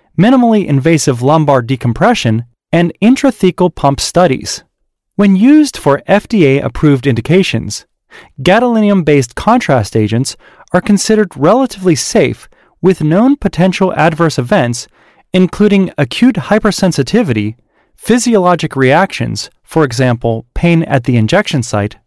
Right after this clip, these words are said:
nausea, and headache, nephrogenic systemic fibrosis in patients with impaired renal function,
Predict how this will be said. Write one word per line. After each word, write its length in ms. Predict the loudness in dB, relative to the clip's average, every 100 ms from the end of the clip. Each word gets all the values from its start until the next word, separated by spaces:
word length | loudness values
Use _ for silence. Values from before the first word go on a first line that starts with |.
| -2
nausea, 640 | 0 2 0 -2 -4 -6 -4
and 160 | -4
headache, 480 | 0 0 0 -2 -8 -20 _ _ _ _ -2
nephrogenic 680 | -2 0 -2 0 0 0 -2
systemic 540 | -4 -4 -2 -2 -2
fibrosis 800 | -2 -2 0 2 2 0 -4 -8 -2
in 140 | -2
patients 480 | 2 0 2 -2 0
with 160 | -2 -2
impaired 460 | -2 0 0 0
renal 320 | 0 0 0
function, 580 | 0 0 0 0 -2 -4